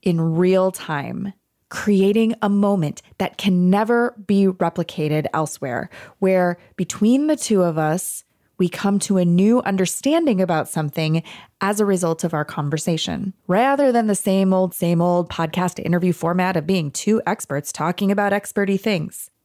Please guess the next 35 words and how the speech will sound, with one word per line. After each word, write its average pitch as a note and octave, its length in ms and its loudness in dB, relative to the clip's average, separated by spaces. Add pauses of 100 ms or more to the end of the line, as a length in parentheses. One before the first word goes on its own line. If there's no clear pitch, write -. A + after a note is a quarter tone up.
(120)
You'll G#3 320 4
get C#4+ 160 -2
to C#4+ 100 0
hear F#3+ 240 2
from G3 160 -4
Pam C#3 300 -6
in D3+ 140 -4
just E3 280 -4
a F3 40 -2
moment, D3 320 -2
but - 260 -6
first, F4 420 0 (320)
I C4 140 2
want F4 180 2
to C4+ 100 -2
invite F3 360 0
you E3 240 2
to E3+ 120 -2
come E3 240 -4
on D#3+ 140 0
the D#3 60 2
show. - 400 -4 (500)
Yet F3+ 400 -2
again, - 460 -4 (160)
I'm F3 320 0
trying A#3+ 420 2
something C#4+ 320 -2
new D4+ 380 0 (100)
and F3+ 220 0
bringing E3+ 340 0
Podcast D4 720 -2
Envy B3 420 0
office G#3+ 440 -2
hours F3 520 0
to G#3 600 2